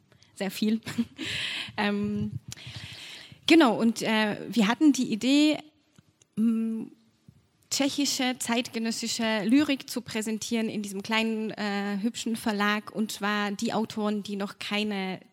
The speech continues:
Übersetzung ins Deutsche haben an, und die der mittleren bis jüngeren Generation anhören.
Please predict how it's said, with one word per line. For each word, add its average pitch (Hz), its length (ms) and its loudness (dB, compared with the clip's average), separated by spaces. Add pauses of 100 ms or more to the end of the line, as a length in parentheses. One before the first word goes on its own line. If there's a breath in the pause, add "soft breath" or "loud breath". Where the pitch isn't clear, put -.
(220)
Übersetzung 190 560 -6
ins 180 220 -6
Deutsche 165 380 -6
haben 175 240 -6
an, 175 200 -4 (520)
und 220 400 2
die 214 180 -2
der 196 180 -2
mittleren 202 600 0
bis 214 180 -2
jüngeren 208 360 0
Generation 185 680 -4
anhören. 170 500 -4